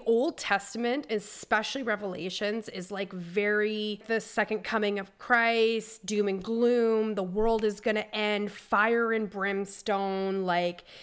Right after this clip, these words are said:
it's dark and fucking scary. And so he gets, like, really into the Old Testament, really into Revelations, and he starts to believe that there's these, like, thousand-year-old encrypted messages in the Bible that are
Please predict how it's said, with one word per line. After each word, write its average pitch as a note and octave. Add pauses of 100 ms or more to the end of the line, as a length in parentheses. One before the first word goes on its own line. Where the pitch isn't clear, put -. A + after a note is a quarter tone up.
(180)
it's - (320)
dark G#3
and F#3+
fucking F#3+
scary. D#3
And A3
so A3+
he C4+
gets, G#3
like, F#3+
really G#3+
into G3
the G3+
Old F#3
Testament, F3+
really G#3+
into G3
Revelations, F#3
and G3
he A3+
starts -
to G#3
believe F#3+ (140)
that G3
there's G3
these, G#3
like, F#3
thousand-year-old G3+
encrypted F3+
messages G#3+
in G3+
the G3+
Bible F#3+
that G#3
are F#3+